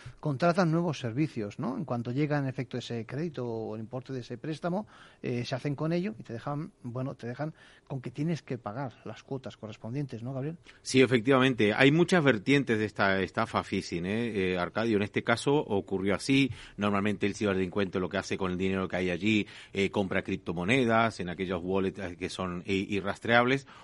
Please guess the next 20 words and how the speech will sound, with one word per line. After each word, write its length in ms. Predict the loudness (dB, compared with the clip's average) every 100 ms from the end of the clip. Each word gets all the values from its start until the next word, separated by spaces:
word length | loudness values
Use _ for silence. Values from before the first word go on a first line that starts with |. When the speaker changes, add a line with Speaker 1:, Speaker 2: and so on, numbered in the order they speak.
| -4
Speaker 2:
o 380 | 2 4 4 2
contratan 440 | -2 -2 0 0
más 120 | -2
servicios 480 | -2 -2 -2 -2 -4
o 160 | 2 2
lo 100 | 4
cambian 320 | 2 2 0
de 80 | 0
nombre 320 | 0 0 -2
también. 320 | -2 -2 0
En 100 | -2
cuando 280 | -2 -2 0
hacen 260 | 0 0 -2
las 80 | -2
estafas 400 | -2 -4 -4 -4
a 60 |
nivel 320 | -2 0 0
de 320 | 0 0 0 -2
líneas 220 | -4 -4
telefónicas, 540 | -4 -2 -2 0 -2